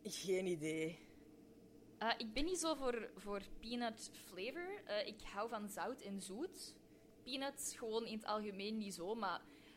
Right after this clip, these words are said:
Speaker 2: buiten dat, I don't discriminate amongst, amongst snacks. Ik ben echt iemand, ik zou ook op snacks kunnen leven. Ik zou al mijn normale maaltijden inwisselen om een hele dag door te snacken.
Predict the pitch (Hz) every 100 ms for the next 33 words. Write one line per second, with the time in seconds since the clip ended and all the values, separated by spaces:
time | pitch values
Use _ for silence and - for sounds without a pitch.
0 | - - 214 208 233 269 214 214 240 -
1 | 214 214 220 220 - 214 208 202 202 202
2 | - - 208 208 190 190 - - - -
3 | 208 214 220 233 - - - - 190 180
4 | 185 - 220 233 254 - 339 311 233 269
5 | 254 302 - 254 254 - 240 175 170 196
6 | 180 160 302 311 302 220 - 262 403 381
7 | 339 349 285 254 277 370 294 269 285 294
8 | 233 349 - 381 359 349 262 254 226 285
9 | 240 226 214 320 214 - 175 175 165